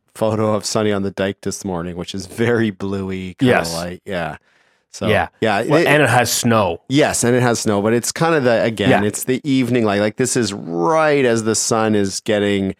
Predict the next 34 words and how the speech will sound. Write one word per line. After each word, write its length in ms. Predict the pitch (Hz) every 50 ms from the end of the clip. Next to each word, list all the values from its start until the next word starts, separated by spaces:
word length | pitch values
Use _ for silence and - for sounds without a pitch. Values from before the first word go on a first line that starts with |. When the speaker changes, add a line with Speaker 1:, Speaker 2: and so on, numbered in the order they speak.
| _ _ _ _ _
Speaker 1:
as 160 | - 107 104 101
low 300 | 107 110 110 113 113 110
as 120 | 104 98
it's 240 | 104 98 - - - - _ -
possibly 640 | - 107 101 101 104 - - 113 98 104 101 98
can 320 | - - - 110 107 107
in 80 | 104 101
the 80 | 98 95
sky 400 | - - - 107 104 101 101 101
and 240 | 98 78 95 95 92
still, 600 | - - - - 110 107 101 98 101 101 95 - - _ _ _ _ _ _ _ _ _ -
um, 520 | 98 98 95 92 90 87 85 80 78 - - _ _ - - - 107
be 140 | 117 110 104
seen, 480 | - - - 120 117 107 101 95 90
like, 200 | 92 98 98 - -
behind, 380 | 101 92 - 107 101 - 104
but 200 | 98 107 98 -
before 300 | - 107 - - 113 101 95
it 80 | -
dips 180 | - 107 - -
behind 320 | - 98 92 104 101 95
all 100 | 98 95
the 60 | 90 87
houses 420 | 85 104 101 101 95 90 98 87 98
and 120 | 98 95
you 120 | 92 92
lose 240 | 92 98 98 95 -
it 40 | 95
entirely. 420 | 95 90 - 95 95 104 110 113
So 120 | 110 - 120
this 140 | 123 117 120
is 40 |
the 60 | 113 110
last 420 | 101 98 101 101 101 - -